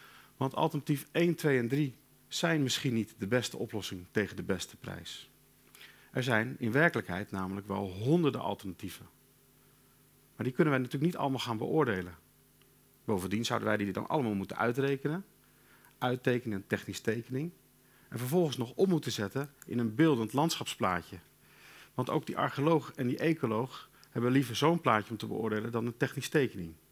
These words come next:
Wat dat betreft zou, wat dat betreft, zo'n V R-dijkentool wel een hele goede toepassing zijn. Maar goed, terug naar die drie alternatieven.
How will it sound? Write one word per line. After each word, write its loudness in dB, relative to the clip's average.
Wat -6
dat 0
betreft -4
zou, -4
wat -4
dat -2
betreft, -6
zo'n -4
V -6
R-dijkentool 2
wel 0
een -4
hele -2
goede -6
toepassing -8
zijn. -14
Maar 0
goed, -4
terug -2
naar 2
die 2
drie 0
alternatieven. -6